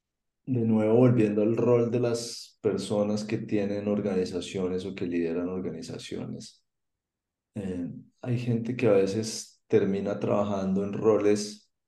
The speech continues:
que en la organización creemos que son una gran oportunidad para la persona o que hay que llenar un hueco porque, pues, no tenemos a nadie ahí o lo que sea,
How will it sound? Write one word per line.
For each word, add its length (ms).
que 580
en 160
la 80
organización 720
creemos 520
que 100
son 160
una 220
gran 300
oportunidad 760
para 160
la 120
persona 760
o 540
que 140
hay 120
que 140
llenar 340
un 180
hueco 340
porque, 360
pues, 260
no 180
tenemos 320
a 60
nadie 280
ahí 520
o 80
lo 140
que 140
sea, 460